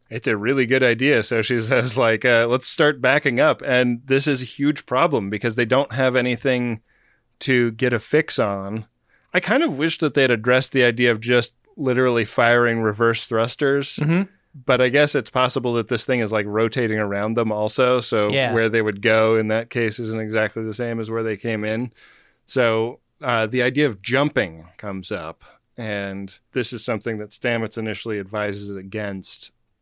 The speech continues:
Speaker 2: But luckily, Stamets doesn't have to do it. He delegates that
Speaker 1: <laughs>
Speaker 2: job to Book and then
Speaker 1: Yeah.
Speaker 2: watches as Book gets shocked with Worf lightning for the effort.
Speaker 1: That's great.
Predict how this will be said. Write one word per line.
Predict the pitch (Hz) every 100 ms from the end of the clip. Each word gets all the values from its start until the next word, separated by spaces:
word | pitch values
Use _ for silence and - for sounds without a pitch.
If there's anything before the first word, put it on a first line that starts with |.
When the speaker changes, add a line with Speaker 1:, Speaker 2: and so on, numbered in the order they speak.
| _ _
Speaker 2:
But | - 170 170 _ _
luckily, | 151 185 170 151
Stamets | 135 - 147 156 -
doesn't | 151 143 147
have | 147
to | 131
do | 135 170
it. | 113 120
He | 131 135 135 -
delegates | 127 147 147 147 147 139
that | 170 165 -
Speaker 1:
<laughs> |
Speaker 2:
job | - 170 139
to | 170
Book | 127 165 175 - 147 - - - -
and | 160 202
then | 180
Speaker 1:
Yeah. | 131
Speaker 2:
watches | 160 190 - 147 123 127 - - _ _ _
as | 147 143
Book | 120 180 170
gets | 165 151
shocked | - - 156 165 151
with | 151 127
Worf | 143 175 -
lightning | 135 127 131 127 123 - _ _ _ _ _
for | - 170
the | 151 151
effort. | 180 127 104 - _ _ _ -
Speaker 1:
That's | 127 139 135 - - -
great. | 113 104 85 - -